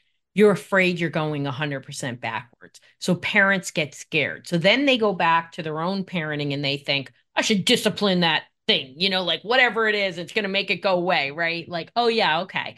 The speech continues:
Um, but, and 'cause no, the number one way we learn to parent is from our parents. And w-, it's modern times,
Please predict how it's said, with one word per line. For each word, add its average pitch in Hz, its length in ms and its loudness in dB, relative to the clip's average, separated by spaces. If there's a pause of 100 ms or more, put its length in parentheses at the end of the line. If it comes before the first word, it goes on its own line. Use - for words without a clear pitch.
(320)
Um, 185 300 2 (280)
but, 208 380 2
and 220 180 0
'cause 247 200 0
no, 247 200 4
the 202 140 0
number 196 240 -2
one 180 140 -4
way 175 160 -4
we 165 100 -6
learn 160 220 -6
to 151 60 -6
parent 147 360 -4
is 135 80 -8
from 143 160 -8
our 127 160 -6
parents. - 460 -12
And 214 260 -6
w-, 226 220 -14
it's 247 180 -10
modern 214 420 2
times, 220 480 -6